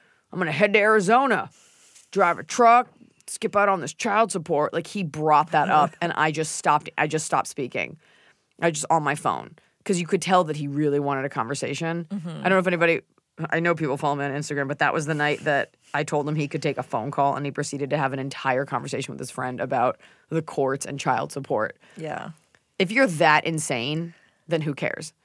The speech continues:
Speaker 1: So there's nothing, I just ignored it and I let it lie. And it was weird for thirty seconds, and then it was just quiet.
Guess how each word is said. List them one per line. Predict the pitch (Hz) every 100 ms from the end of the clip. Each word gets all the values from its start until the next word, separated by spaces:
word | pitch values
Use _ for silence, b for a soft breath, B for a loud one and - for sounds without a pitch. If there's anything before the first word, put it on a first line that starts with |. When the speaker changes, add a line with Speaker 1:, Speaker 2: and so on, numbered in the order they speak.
| b b b b b b
Speaker 1:
So | - 196 185 -
there's | 196 180
nothing, | 190 180 -
I | 175 185
just | 196
ignored | 175 160 147 165
it |
and | -
I | 147
let | 147 147
it | 151
lie. | 151 131 131
And | 131 156
it | -
was | 151
weird | 147 165 170
for | 139
thirty | 143 156 156 160
seconds, | 143 151 170 196 190 - _ _ _
and | 156 147
then | 143 143
it | 139
was | 151 143
just | 139
quiet. | - 101 73